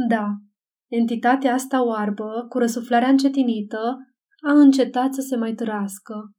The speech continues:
și, timpul fiind mort, gânduri cumplite au năvălit în prim plan, trăgând din groapă după ele spectrul unui viitor hidos și împingându-i în fața ochilor. Se zgâia la el.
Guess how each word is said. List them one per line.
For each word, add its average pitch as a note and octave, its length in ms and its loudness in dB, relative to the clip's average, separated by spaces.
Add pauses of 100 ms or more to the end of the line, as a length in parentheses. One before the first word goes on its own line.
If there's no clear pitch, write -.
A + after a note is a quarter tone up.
(360)
și, C4+ 140 0
timpul C#4+ 400 2
fiind B3 340 -4
mort, A3+ 440 -4 (520)
gânduri C#4+ 420 6
cumplite B3 480 -2
au A#3+ 80 0
năvălit A3+ 480 -4
în D#4+ 160 -6
prim A#3 300 0
plan, A3+ 480 -8 (260)
trăgând C4+ 500 2
din A3+ 180 -4
groapă A#3 400 -2
după A3+ 240 -6
ele A3 440 -4
spectrul C4+ 880 -2
unui A#3 320 0
viitor A3 420 -4
hidos A3 640 -6 (440)
și - 160 -6
împingându-i B3 920 0 (240)
în A3+ 120 -14
fața A3+ 400 -8
ochilor. G#3 580 -10 (600)
Se C#4 140 2
zgâia A3+ 460 0
la B3 140 -2
el. G#3+ 440 -8